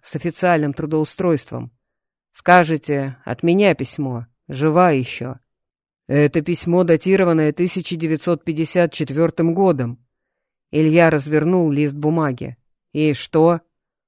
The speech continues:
«Сколько же вам лет?» «Много», отрезала я. «Машина уже приехала за вами. Добрыню приведу на квартиру завтра». Как можно скорее выпроводила их. «Спасибо вам за всё».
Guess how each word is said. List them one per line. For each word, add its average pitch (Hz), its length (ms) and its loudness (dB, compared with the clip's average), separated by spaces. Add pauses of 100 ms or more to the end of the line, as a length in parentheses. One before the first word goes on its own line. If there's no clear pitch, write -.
(440)
«Сколько 196 500 6
же 147 120 -2
вам 147 200 4
лет?» 165 380 2 (640)
«Много», 131 600 2 (260)
отрезала 139 560 0
я. 139 320 -4 (600)
«Машина 170 480 4
уже 147 180 0
приехала 156 580 0
за 147 160 0
вами. 131 380 -4 (560)
Добрыню 156 680 4
приведу 156 560 0
на 131 120 -4
квартиру 170 500 0
завтра». 131 560 -2 (540)
Как - 180 -6
можно 151 320 0
скорее 156 460 0
выпроводила 139 640 -4
их. 139 360 -4 (1040)
«Спасибо 175 600 0
вам 208 240 4
за 170 160 2
всё». 127 400 -4